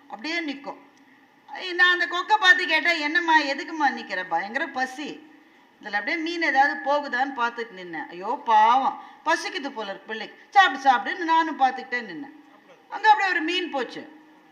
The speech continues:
சாப்பிடவே இல்லை, அப்படியே நிக்குது. "ஏய், மீன் போகுது இல்ல?" "No." நம்ம வீட்டுல பையன் சொல்லுவானே, அது மாதிரி தான். "No." "இன்னைக்கு என்ன சமையல் பண்ண?" "இன்னைக்கு சாம்பார் வச்சு கத்திரிக்காய் பொரிச்சிருக்கேன்டா." "No." அது மாதிரி தான் அந்த கொக்கு சொல்லிச்சு,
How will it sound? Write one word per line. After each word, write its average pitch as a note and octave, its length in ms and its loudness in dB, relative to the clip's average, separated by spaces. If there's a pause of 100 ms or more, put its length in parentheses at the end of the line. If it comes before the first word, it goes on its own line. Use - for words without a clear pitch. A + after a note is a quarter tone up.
(280)
சாப்பிடவே C4 400 2
இல்லை, A3+ 140 -4
அப்படியே A#3 340 -12
நிக்குது. A3+ 320 -14 (720)
"ஏய், C4+ 300 0 (160)
மீன் E4 240 -6
போகுது C4+ 300 -2
இல்ல?" A#3 340 0 (480)
"No." F#3+ 180 0 (1160)
நம்ம B3+ 180 -6
வீட்டுல C#4 220 0
பையன் C4+ 340 2
சொல்லுவானே, A3 360 -4
அது F#3 80 -14
மாதிரி F#3 140 -12
தான். - 180 -4 (680)
"No." F#3 180 -6 (340)
"இன்னைக்கு B3+ 240 -2
என்ன D4+ 120 4
சமையல் C#4+ 380 4
பண்ண?" C4+ 360 6 (520)
"இன்னைக்கு A3 260 -12
சாம்பார் D4 440 4
வச்சு C4 260 -4
கத்திரிக்காய் D#4 580 -2
பொரிச்சிருக்கேன்டா." C4+ 880 4 (280)
"No." E3+ 280 -4 (720)
அது A#3+ 160 -2
மாதிரி B3 220 0
தான் B3+ 100 2
அந்த A3+ 60 -8
கொக்கு A3 280 -8
சொல்லிச்சு, F#3 340 -12